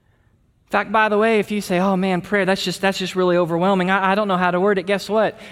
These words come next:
Jesus quite literally says, "Keep your prayer short and simple and to the point." This is what it, prayer. Prayer is the way we commune with God. Well, well, why must we pray?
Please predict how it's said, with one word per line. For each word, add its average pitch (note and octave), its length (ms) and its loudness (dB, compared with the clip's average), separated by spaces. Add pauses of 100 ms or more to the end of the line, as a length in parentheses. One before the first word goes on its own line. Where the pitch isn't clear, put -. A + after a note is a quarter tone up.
Jesus F#3 340 -2
quite G3 260 0
literally F#3 340 2
says, F3 300 -2
"Keep G#3+ 200 -6
your G3 60 -4
prayer F#3+ 220 0
short G3+ 300 -2
and E3+ 60 -6
simple G3+ 380 -2
and D3 120 -4
to F#3+ 100 -4
the F3+ 80 -8
point." C#3+ 360 -6 (4000)
This F#3+ 180 -6
is D3+ 140 -8
what C3+ 120 0
it, A#2 120 -6
prayer. G3 640 -8 (640)
Prayer G#3 240 0
is E3 120 -2
the E3 40 -2
way E3 80 4
we D3+ 140 0
commune F#3+ 420 2
with D3+ 160 0
God. C#3 160 0
Well, D3 120 -2 (120)
well, E3 120 0
why G#3+ 260 4
must A3+ 320 0
we G3+ 160 0
pray? F#3 640 -8